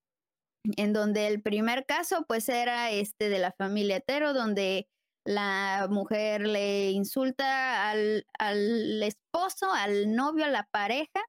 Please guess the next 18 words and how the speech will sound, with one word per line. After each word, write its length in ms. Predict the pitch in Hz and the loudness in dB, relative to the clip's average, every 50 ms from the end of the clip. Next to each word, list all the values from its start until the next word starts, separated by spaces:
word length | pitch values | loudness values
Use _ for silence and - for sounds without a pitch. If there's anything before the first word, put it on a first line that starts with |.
| _ _ _ _ _ _ _ _ _ _ - | _ _ _ _ _ _ _ _ _ _ -2
y 120 | 240 247 | 0 2
luego 360 | 240 240 240 254 262 254 240 240 | 2 2 2 2 2 2 2 2
él 360 | 247 285 339 370 381 339 277 | 2 0 0 0 0 0 0
decide 480 | 247 214 - - 254 262 262 277 262 | 0 0 -2 -2 0 0 2 2 0
retirarle, 1000 | - 220 208 214 - 202 196 202 220 254 294 311 330 339 381 175 - 247 220 214 | 0 0 -2 -2 -2 -2 0 0 0 0 0 0 0 0 0 0 0 0 0 2
eh, 40 | 214 | 2
la 240 | 202 202 202 202 202 | 2 2 0 0 0
ayuda, 640 | 202 196 196 208 214 214 214 214 214 208 - - 214 | -2 0 0 0 2 2 2 2 0 0 0 0 0
la 160 | 214 208 196 | 0 0 0
ayuda, 480 | 202 185 185 175 170 170 156 175 196 254 | 0 0 0 0 0 0 0 0 0 0
¿eh? 80 | 277 - | -2 -2
Como 380 | - 214 202 196 190 196 185 185 | -2 -2 0 0 2 2 2 2
el 260 | 175 185 202 202 202 | 2 2 0 0 -2
sostén 560 | - - - 202 202 - - 240 247 247 254 | -4 -4 -4 -4 -4 -2 -2 -2 0 2 0
económico 760 | 254 254 - - 196 196 208 226 277 320 370 - - 381 339 - | 0 -2 -2 -2 -2 0 0 2 2 0 0 0 -2 -4 -4 -2
que 100 | - 214 | -2 -2
le 140 | 214 202 | -2 -2
corresponde 960 | - - 196 185 180 185 185 175 - - _ _ - 277 311 330 349 359 - | -2 -2 -2 -2 -2 -2 -4 -6 -8 -16 _ _ -2 0 0 2 0 0 -2